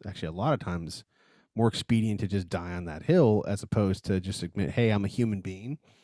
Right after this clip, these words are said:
I made these pres-, pr-, uh, presumptions and things, um, without seeing the full picture. And I thought I saw the pi-,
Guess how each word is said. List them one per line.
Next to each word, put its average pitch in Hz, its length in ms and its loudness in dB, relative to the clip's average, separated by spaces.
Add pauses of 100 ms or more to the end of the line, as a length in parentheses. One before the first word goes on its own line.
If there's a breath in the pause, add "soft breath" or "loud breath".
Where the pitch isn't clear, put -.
(300 loud breath)
I 101 40 -2
made 110 200 2
these 104 140 -4
pres-, - 300 -4 (180)
pr-, - 200 -6
uh, 110 60 0
presumptions 110 680 0
and 104 120 -4
things, 98 520 -6 (580 soft breath)
um, 82 500 -2 (680)
without 123 360 0
seeing 123 200 -2
the 98 80 -6
full 104 160 -6
picture. - 320 -6
And 120 160 -8
I 120 180 0
thought 196 280 2
I 135 60 4
saw 110 180 0
the 101 100 -4
pi-, - 180 -4